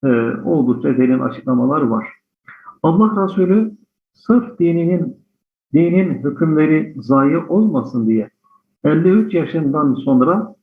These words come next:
birçok kadınla evlenmeye göğüs germiş ve bir manada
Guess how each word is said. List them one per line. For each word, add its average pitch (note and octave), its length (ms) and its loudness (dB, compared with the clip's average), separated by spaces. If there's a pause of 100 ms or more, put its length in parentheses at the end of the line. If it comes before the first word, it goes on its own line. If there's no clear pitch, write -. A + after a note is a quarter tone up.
(260)
birçok G#3 580 0
kadınla C#3 600 0
evlenmeye C3 520 2
göğüs B2+ 420 -2
germiş B2 600 -4 (400)
ve C#3+ 160 2
bir A3 140 2
manada A2+ 680 -2